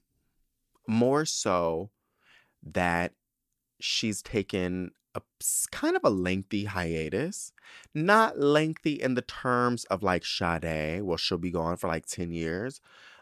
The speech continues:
But, like, a, a, you know, a good little lengthy hiatus.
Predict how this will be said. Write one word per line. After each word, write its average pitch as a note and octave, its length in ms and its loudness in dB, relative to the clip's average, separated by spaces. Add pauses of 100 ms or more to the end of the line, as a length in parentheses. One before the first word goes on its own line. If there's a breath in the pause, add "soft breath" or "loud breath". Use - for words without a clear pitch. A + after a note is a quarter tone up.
But, D#3 280 4
like, F3 300 4
a, B3+ 120 6 (140)
a, C4+ 60 -2
you D4 180 -2
know, D#4 120 2
a D4+ 60 0
good C#4+ 180 2
little C4 240 2
lengthy A2+ 560 2
hiatus. F#2+ 880 0